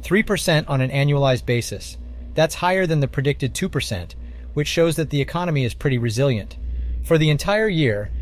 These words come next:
the country locked in a growth rate of two, five percent. Consumer and government spending played a big part in keeping these numbers up,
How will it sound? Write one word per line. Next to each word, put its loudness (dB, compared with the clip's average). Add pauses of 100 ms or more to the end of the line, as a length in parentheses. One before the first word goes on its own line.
(220)
the 0
country 2
locked 2
in 2
a 2
growth 2
rate 0
of -2
two, 0 (400)
five 4
percent. -4 (760)
Consumer 2
and 0
government 2
spending -2
played 2
a 2
big 0
part 4
in -2
keeping 0
these 0
numbers 0
up, 2